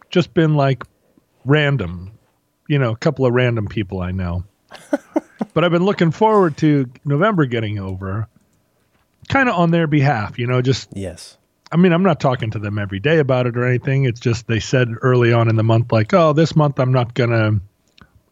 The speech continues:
Speaker 1: eat any bad food." And so it's in the back of my head, like, "Oh, tomorrow's December first. They get to have a cookie or whatever."
Speaker 2: It's, it's very interesting to me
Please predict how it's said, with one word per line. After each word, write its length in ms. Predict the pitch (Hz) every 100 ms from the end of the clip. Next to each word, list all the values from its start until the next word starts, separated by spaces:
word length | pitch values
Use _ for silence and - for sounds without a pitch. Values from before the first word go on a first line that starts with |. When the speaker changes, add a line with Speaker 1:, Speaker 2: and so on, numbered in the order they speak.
| -
Speaker 1:
eat 120 | 139
any 140 | 123
bad 300 | 120 123 117
food." 200 | - 127
And 120 | 117
so 180 | 117 156
it's 160 | 151 -
in 80 | 175
the 60 |
back 260 | 165 170 156
of 40 |
my 140 | 175 165
head, 240 | 170 127
like, 200 | 110 104
"Oh, 380 | 226 226 185 139
tomorrow's 600 | 127 151 185 180 120 110 -
December 420 | 151 - 165 160 -
first. 280 | 170 131
They 120 | - 135
get 200 | 135 -
to 240 | 151 135 - - _ - _ _ _
have 160 | - 135
a 40 |
cookie 460 | 123 160 - 104 82
or 100 | -
whatever." 240 | - - - -
Speaker 2:
It's, 440 | - - 262 240 -
it's 180 | 254 226
very 200 | 311 302
interesting 320 | 285 - 226
to 100 | 196
me 400 | 190 165 156 139